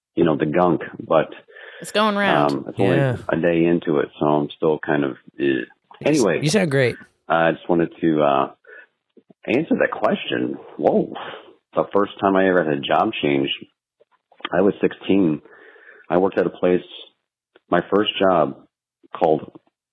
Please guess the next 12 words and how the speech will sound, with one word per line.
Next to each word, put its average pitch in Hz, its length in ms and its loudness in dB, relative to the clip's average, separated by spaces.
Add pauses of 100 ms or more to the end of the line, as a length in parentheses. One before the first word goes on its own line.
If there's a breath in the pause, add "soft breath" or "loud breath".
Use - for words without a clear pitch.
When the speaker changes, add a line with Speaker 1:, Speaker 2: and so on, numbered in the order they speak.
Speaker 1:
Fancy 101 320 2
Pigs 92 360 -2
Barbecue 87 480 2
and 82 80 2
Ice 87 280 2
Cream - 320 -2 (1040 soft breath)
in 80 100 2
Potosi, 90 420 0
Missouri, 80 460 2
which 71 240 -2
is 76 120 0
a 76 60 -2